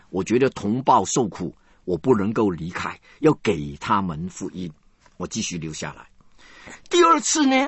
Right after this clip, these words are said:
我就受到另外我一个新的影响，我有一个差传心，真的希望呢，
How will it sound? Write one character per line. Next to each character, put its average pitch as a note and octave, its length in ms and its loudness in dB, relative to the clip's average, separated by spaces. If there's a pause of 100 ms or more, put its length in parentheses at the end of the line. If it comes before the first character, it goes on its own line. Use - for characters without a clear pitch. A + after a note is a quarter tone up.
我 B2+ 140 0
就 F3 140 0
受 G3+ 300 4
到 F3+ 200 6
另 A#3+ 320 4
外 G#3 320 4
我 - 160 0
一 D#3+ 140 -2
个 G3+ 100 2
新 F#3+ 360 0
的 C#3+ 100 2
影 A2 280 0
响， F2+ 420 -2
我 C#3 120 2
有 G3+ 140 6
一 G#2 80 0
个 - 160 0
差 F3 340 0
传 A2 320 -6
心， C#3 320 -6 (380)
真 E4 440 2
的 A3+ 240 4
希 C#4+ 380 -2
望 A#3+ 400 2
呢， A3+ 60 2